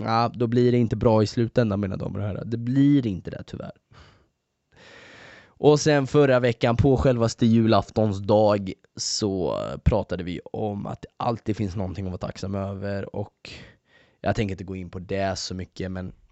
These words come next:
det känns ju ändå ganska självklart att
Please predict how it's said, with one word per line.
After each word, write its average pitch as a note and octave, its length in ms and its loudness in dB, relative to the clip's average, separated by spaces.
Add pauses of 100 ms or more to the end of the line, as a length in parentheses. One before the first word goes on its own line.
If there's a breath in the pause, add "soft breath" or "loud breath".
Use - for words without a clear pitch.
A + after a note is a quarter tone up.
(640)
det B2 160 4
känns A2 320 0
ju G#2+ 60 4
ändå G2 160 0
ganska F#2+ 280 -4
självklart - 480 -6
att - 200 -12